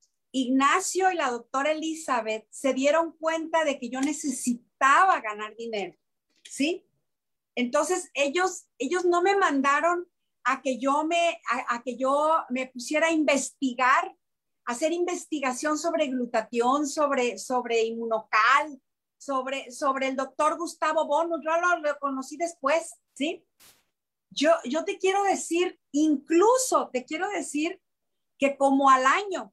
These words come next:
fíjate bien, como al año, no, sí, en noviembre, en noviembre,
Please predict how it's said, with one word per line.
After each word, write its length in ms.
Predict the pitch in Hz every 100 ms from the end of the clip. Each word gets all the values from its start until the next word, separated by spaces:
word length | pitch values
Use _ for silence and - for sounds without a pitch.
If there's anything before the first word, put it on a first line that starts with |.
| -
fíjate 320 | 277 370 381
bien, 300 | 302 202 - _ -
como 220 | 233 240
al 160 | 226 233
año, 220 | 320 359
no, 400 | 247 269 247 - _ _ -
sí, 200 | 311 - -
en 100 | 247
noviembre, 680 | 254 311 403 403 302 262 _
en 100 | 226
noviembre, 640 | 240 247 302 330 381 381